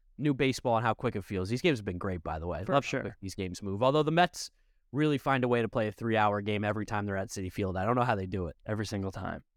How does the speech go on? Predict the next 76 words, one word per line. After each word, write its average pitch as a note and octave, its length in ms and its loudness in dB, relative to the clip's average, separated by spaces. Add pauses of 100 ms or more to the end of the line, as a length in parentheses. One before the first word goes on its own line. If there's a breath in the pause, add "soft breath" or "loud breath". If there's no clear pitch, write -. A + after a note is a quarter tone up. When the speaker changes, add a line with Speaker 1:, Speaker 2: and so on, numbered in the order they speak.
Speaker 2:
But D#3 240 6 (600)
we B2+ 100 -2
should C#3 320 0
talk C#3 220 -2
a C3+ 40 -4
little C3 120 0
bit C3 60 2
about B2+ 180 0
these B2 120 -2
guys. B2+ 440 0
Um, A2+ 260 0
the C3 80 2
only F3 140 2
pitcher E3+ 260 -2
I C3+ 60 0
have C#3+ 160 0
something C3 280 -2
even B2 160 0
kind B2+ 180 2
of C3+ 80 -2
interesting C3+ 340 -2
about, C3 280 2
I G#2+ 80 -4
would A2 140 -4
say A2 160 -4
probably A2 260 0
is G2+ 60 -4
Joey A2 260 0
Wentz. A2 480 -4 (480)
Speaker 1:
Oh, B3+ 280 0
really? E3 320 2
I B2 100 4
thought - 60 -4
it B2+ 80 2
was B2+ 100 -6
gonna A#2+ 80 -2
be A2 200 -4
Erod. A2+ 360 0 (720)
Speaker 2:
I D3+ 40 -2
mean, E3+ 120 0
Erod, A3 220 4
I B2+ 100 -2
feel G#3+ 100 0
like C#3+ 80 0
people B2+ 160 2
know B2 120 6
Erod. G#2+ 320 0
He's, A#2 140 0
he's A#2 180 -4
got, B2 200 2
he's A#2+ 120 -10
got C3+ 140 0
the A#2+ 60 -10
sinker. A2+ 400 -2
He's A2+ 140 -4
just A2 120 -6
a G#2 40 -10
good, A#2 120 -4
Speaker 1:
He's F#3 140 0
been, C#3 180 2
Speaker 2:
good A2+ 200 -2
veteran. G#2+ 260 -2
Speaker 1:
he's A2 100 -6
been G#2+ 140 -10
Speaker 2:
Yeah. G2+ 40 -8
Speaker 1:
good B2+ 140 0
this G2+ 160 -2
year, F#2+ 140 0
Speaker 2:
He E2+ 60 2
has F#2 80 0
been G2 80 -2
Speaker 1:
right? A2+ 40 0
Speaker 2:
good G2+ 120 -4
this G2+ 160 -8
year. G2+ 200 -8 (120)
But B2 200 2